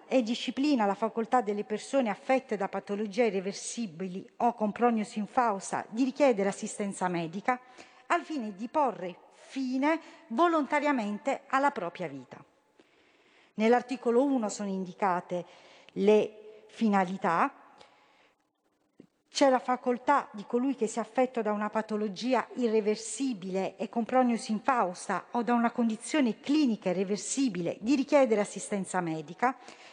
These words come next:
al fine di porre fine volontariamente ed autonomamente alla propria vita in presenza di specifiche condizioni, limiti e presupposti nel rispetto dei principi della Costituzione,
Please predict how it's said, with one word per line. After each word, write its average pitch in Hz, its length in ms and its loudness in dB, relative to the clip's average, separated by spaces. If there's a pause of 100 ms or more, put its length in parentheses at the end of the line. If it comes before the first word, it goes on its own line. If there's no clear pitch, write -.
(140)
al 247 180 0
fine 285 380 4
di 190 120 -8
porre 196 340 -6
fine 170 460 -4 (240)
volontariamente 262 880 2
ed 190 60 -4
autonomamente 214 800 -2
alla 175 120 0
propria 180 300 -8
vita 170 380 -6 (400)
in 339 120 0
presenza 269 480 2
di 240 100 -2
specifiche 233 680 -4
condizioni, 208 800 0 (360)
limiti 277 640 6
e 220 160 0
presupposti 208 880 -2
nel 262 240 4
rispetto 320 460 0
dei 208 120 -2
principi 214 500 -4
della 175 220 0
Costituzione, 175 960 -6